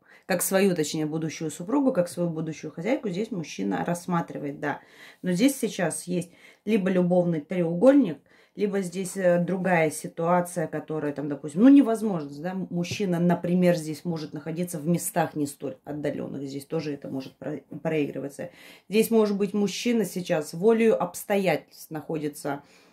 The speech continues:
в ситуации, когда вот прямо сейчас, да, вот сию минуту здесь мужчина не может предложить вам здесь и сейчас руку и сердце и сделать вам предложение. Хотя для себя, да, здесь мужчина видит вас своей будущей женой.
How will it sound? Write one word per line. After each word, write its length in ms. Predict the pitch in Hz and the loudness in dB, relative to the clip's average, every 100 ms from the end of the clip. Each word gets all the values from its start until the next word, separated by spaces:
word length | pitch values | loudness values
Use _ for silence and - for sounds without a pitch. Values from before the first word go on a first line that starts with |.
| _ | _
в 60 | |
ситуации, 640 | - 175 180 226 262 - 175 | -8 4 6 6 2 -4 -6
когда 340 | 165 165 156 | -6 -4 -4
вот 220 | 151 151 | -4 -6
прямо 320 | - 170 240 | -2 2 2
сейчас, 640 | 285 - 254 - 175 139 139 | 2 -2 -6 -4 -4 -4 -6
да, 200 | 156 180 | -8 -8
вот 180 | 147 | -8
сию 300 | - - 190 | -12 -4 4
минуту 360 | 254 226 160 139 | 6 6 2 -6
здесь 200 | 139 143 | -10 -10
мужчина 380 | 147 139 208 233 | -10 -8 -4 -2
не 240 | 165 165 | 0 0
может 540 | 196 170 147 135 131 - _ _ - - _ _ | 0 0 -2 -2 -8 -16 _ _ -20 -20 _ _
предложить 680 | - 175 165 160 160 254 262 | -2 0 2 2 4 2 2
вам 440 | 175 175 202 185 175 _ _ _ _ _ _ - | 2 2 2 -2 -8 _ _ _ _ _ _ -10
здесь 320 | 175 165 147 | -4 -2 -4
и 40 | - | -8
сейчас 520 | - - 196 226 - _ _ - | -12 0 2 2 -2 _ _ -8
руку 280 | 160 147 143 | -6 -4 -4
и 60 | |
сердце 440 | 131 208 254 - 156 | -4 -4 -6 -8 -8
и 200 | 147 147 | -6 -8
сделать 420 | 143 170 180 147 | -4 -2 -2 -2
вам 180 | 156 170 | -6 -10
предложение. 720 | - 160 156 156 151 143 139 - _ - _ | -10 -8 -4 -4 -6 -8 -10 -12 _ -20 _
Хотя 480 | - 175 175 262 330 | 2 2 4 4 4
для 240 | 214 185 | 2 -2
себя, 460 | 180 - 180 160 139 | -6 -8 -6 -4 -4
да, 340 | 143 139 139 151 | -4 -8 -8 -12
здесь 200 | 151 147 | -14 -12
мужчина 340 | 160 - 220 | -10 -4 -2
видит 360 | 170 151 143 - | -2 -4 -10 -4
вас 280 | 175 262 - _ _ _ | 0 0 -2 _ _ _
своей 240 | - 160 156 | -10 -4 -2
будущей 400 | 160 175 175 165 | -2 -4 -6 -8
женой. 340 | 151 143 127 | -6 -6 -6